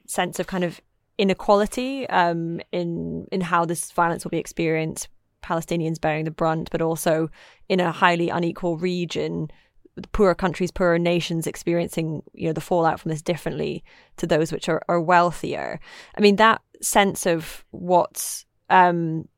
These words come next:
permissible is perhaps felt differently by different countries, um, Arab countries and, you know, the other nations of, of the Middle East. You talk about, for example,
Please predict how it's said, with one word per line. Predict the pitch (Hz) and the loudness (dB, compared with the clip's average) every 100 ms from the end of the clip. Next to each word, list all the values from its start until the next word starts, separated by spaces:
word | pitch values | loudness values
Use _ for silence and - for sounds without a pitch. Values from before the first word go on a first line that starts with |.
| _ | _
permissible | - 185 185 - - - - - - _ _ _ _ _ _ - | -4 0 0 -2 -4 -6 -10 -12 -14 _ _ _ _ _ _ 2
is | 196 185 180 165 - - | 6 8 6 4 -2 -2
perhaps | 220 247 - | 2 2 4
felt | 214 180 | 2 2
differently | 220 - 170 170 | 0 0 -2 -2
by | 151 | 0
different | 175 175 - 160 | 0 -2 -4 -6
countries, | - 196 - 175 165 156 - - - | -4 -4 -2 -2 0 -2 -6 -10 -2
um, | 185 175 170 165 - _ _ _ _ - | 0 2 0 -2 -6 _ _ _ _ 2
Arab | 190 175 | 4 4
countries | - 185 - 165 | 0 -6 -2 -2
and, | 170 170 160 | -2 -2 -2
you | 160 | -2
know, | 160 156 - | -2 -4 -8
the | - 165 | -6 -2
other | 170 170 | 0 2
nations | 165 160 165 - | 0 0 -4 -4
of, | 175 165 | -6 -6
of | - | -6
the | 170 | -2
Middle | 175 165 175 | 0 2 2
East. | 170 156 - - | 0 -2 -8 -10
You | 180 180 | -10 -6
talk | - 202 | -4 -4
about, | 196 175 170 - | 0 2 2 0
for | 190 | -2
example, | 170 175 170 170 170 180 | 0 0 0 0 -2 -2